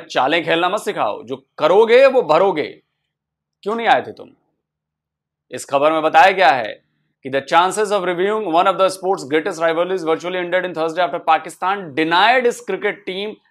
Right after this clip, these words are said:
the permission to play in India citing security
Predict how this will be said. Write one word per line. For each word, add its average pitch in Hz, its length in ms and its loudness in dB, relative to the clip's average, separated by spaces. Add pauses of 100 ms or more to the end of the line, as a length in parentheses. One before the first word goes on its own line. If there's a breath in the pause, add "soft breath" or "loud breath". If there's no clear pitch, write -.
the 151 120 0 (140)
permission 185 560 -4
to 180 120 -6 (120)
play 196 200 0 (200)
in 185 120 -10 (140)
India 175 380 -2
citing 165 480 -4
security 156 520 -10